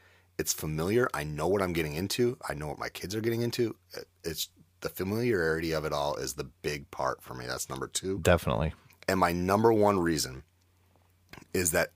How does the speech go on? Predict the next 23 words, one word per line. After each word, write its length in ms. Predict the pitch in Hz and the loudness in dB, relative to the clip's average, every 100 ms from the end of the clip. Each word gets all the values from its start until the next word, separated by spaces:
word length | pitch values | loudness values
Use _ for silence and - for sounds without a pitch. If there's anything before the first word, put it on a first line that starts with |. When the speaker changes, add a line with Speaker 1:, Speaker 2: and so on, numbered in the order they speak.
| _ | _
Speaker 1:
it's 200 | 80 - | -6 -4
memories 640 | 87 85 92 110 110 110 - - - _ | -2 0 2 2 2 0 -4 -12 -20 _
for 240 | - 85 76 | -2 0 2
a 60 | |
lifetime 760 | 73 80 95 - 117 113 143 135 _ _ - | 0 2 2 2 2 2 0 -4 _ _ -8
and 240 | - 85 | -4 -4
more. 440 | 80 82 95 71 - | 0 4 4 2 -4
And 120 | 76 | -6
what 160 | 80 - | -6 -6
the 100 | - - | -12 -6
and 220 | 90 107 | -4 -2
more 260 | 98 110 107 | 0 2 0
means 320 | 76 69 69 | -2 -6 -4
is 240 | 73 76 - - _ _ _ _ _ _ _ | -4 -4 -8 -20 _ _ _ _ _ _ _
if, 340 | - 117 - - _ _ _ _ - | 2 2 0 -14 _ _ _ _ -18
God 280 | 95 67 90 | -2 2 2
forbid, 440 | - 104 104 73 67 | 2 2 4 2 0
something 380 | 76 76 85 | -4 -4 -4
were 120 | 82 85 | 0 0
to 80 | |
happen 320 | 80 85 - 90 | 2 2 0 -6
to 60 | |
me 320 | 90 90 92 | -4 -2 -4